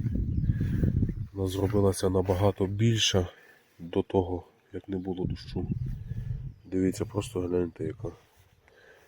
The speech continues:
яка краса. Е, дивіться, що я хотів сказати, це у нас малині більше десяти років.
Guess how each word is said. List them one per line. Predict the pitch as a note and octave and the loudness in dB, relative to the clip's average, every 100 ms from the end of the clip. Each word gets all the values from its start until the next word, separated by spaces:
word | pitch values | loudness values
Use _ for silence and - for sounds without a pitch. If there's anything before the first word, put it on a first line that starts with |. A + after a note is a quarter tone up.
| _ _ _ _ - | _ _ _ _ -10
яка | F#2 G2+ | -4 -4
краса. | - F#2 - E2+ E2 - _ _ - - - _ - - _ - - - _ _ _ - - - - - - - - - - - - - - - - - | -4 -6 -4 -4 -6 -10 _ _ -20 -20 -20 _ -20 -20 _ -20 -18 -20 _ _ _ -18 -18 -18 -12 -8 -8 -10 -12 -12 -12 -14 -16 -18 -14 -14 -14 0
Е, | A2+ G2+ G2+ F#2+ G2 | 6 6 6 6 6
дивіться, | G2+ G2+ - | 6 4 4
що | G#2+ | 4
я | |
хотів | G2 A2 | 4 4
сказати, | F#2+ - G2+ G2 - | 4 4 4 2 2
це | - G#2 | 0 4
у | G2 | 6
нас | F#2 F#2 F#2 - - | 6 6 4 4 0
малині | F#2+ F#2+ F#2+ A2 G#2+ F#2+ | 0 2 4 4 4 0
більше | F#2 A#2+ - G2+ | 0 0 0 -2
десяти | F#2 F#2 - G#2 | 0 -2 0 2
років. | F2+ D2+ D2+ | 2 2 -4